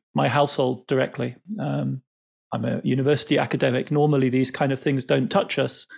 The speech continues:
But through Dana's business, you know, it's, it's been, it was a huge hit, and not just an economic and a financial loss, um, but also just a kind of huge mental and psychological adjustment.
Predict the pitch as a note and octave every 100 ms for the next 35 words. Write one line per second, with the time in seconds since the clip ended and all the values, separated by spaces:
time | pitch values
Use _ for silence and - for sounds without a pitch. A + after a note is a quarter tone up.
0 | - - - _ _ _ _ _ - D3+
1 | - - C#3+ D#3 D#3 D3 D#3 F3+ F3 C#3
2 | - - D#3+ D3 C#3+ D#3 - - - -
3 | D3 - - D3+ D3 C#3+ C#3+ D3 C#3 D3
4 | C3+ - - - F3+ G#3 - C3 D#3 D#3+
5 | G#3 - F#3+ - C#3 C3+ D#3+ A3 E3+ D#3
6 | C#3 D3+ D3 D3 - C3+ C#3+ F3+ - -
7 | - C#3+ C#3+ C#3+ C#3 D3 C#3+ - D3 C#3+
8 | - C#3+ C#3 C#3 C#3+ D#2+ - D3+ C3+ D#3
9 | E3 C#3+ - - D3 D3+ F3 D3 - C#3
10 | C3+ C3 - D3+ C#3+ D3+ C#3+ - E3+ -